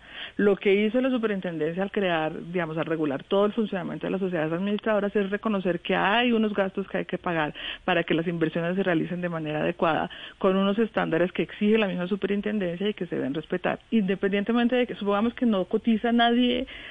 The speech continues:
a los, a, al Sistema General de Pensiones. Si no se pagara esa comisión, no habría cómo pagar todos los servicios relacionados con el pago de inversiones.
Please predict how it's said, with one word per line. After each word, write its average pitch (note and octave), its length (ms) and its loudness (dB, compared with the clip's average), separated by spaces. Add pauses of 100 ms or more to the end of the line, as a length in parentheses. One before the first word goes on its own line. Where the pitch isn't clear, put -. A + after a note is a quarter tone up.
(100)
a F#3+ 120 2
los, F3 140 2 (140)
a, E3+ 240 2
al E3+ 240 -4
Sistema E3+ 320 -4
General F#3 260 -2
de - 80 -2
Pensiones. - 480 -6 (560)
Si A#3 120 6
no A#3 180 4
se C4 100 2
pagara C4+ 300 2
esa G#3+ 160 0
comisión, A3 540 0
no G3 60 0
habría F#3+ 260 0
cómo F#3+ 220 -2
pagar E3 280 -4
todos G3+ 260 2
los G#3+ 140 0
servicios F3+ 420 -2
relacionados F3 540 -6
con F#3 180 -4
el E3+ 60 -2
pago D3 240 -4
de D3 80 2
inversiones. G#3 480 -2